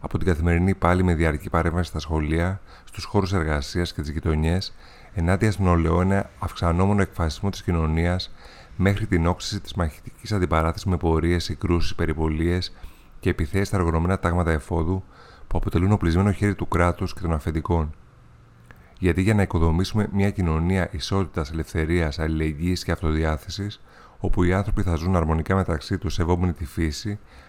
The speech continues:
αδιαφορώντας για το φύλο, τη φυλή, τη γλώσσα και το χρώμα του καθενός,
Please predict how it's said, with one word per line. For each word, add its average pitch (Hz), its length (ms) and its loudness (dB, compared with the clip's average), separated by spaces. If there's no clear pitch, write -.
αδιαφορώντας 90 580 2
για 85 100 -2
το 76 120 0
φύλο, 87 340 2
τη 78 80 -2
φυλή, 85 280 -2
τη - 100 -2
γλώσσα 80 540 0
και - 160 -16
το 95 100 0
χρώμα 101 300 2
του - 80 -2
καθενός, 82 720 0